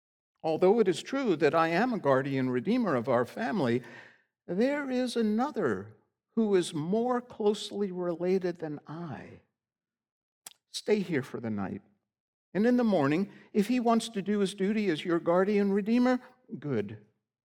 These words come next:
Let him redeem you. But if he is not willing, as surely as the Lord lives,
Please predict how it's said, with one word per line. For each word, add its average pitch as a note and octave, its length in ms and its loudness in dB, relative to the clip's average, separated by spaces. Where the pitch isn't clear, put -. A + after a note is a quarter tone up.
Let F3 280 4
him D#3+ 200 -2
redeem A#2+ 380 -2
you. G2 220 -10
But C#3+ 160 2
if B2 160 -2
he A#2+ 120 -6
is G#2 140 -6
not G#2+ 300 -6
willing, G#2 380 -8
as G#2 180 -6
surely D3 720 -4
as A2 240 -6
the A#2 140 -10
Lord C3 460 -2
lives, B2 720 -2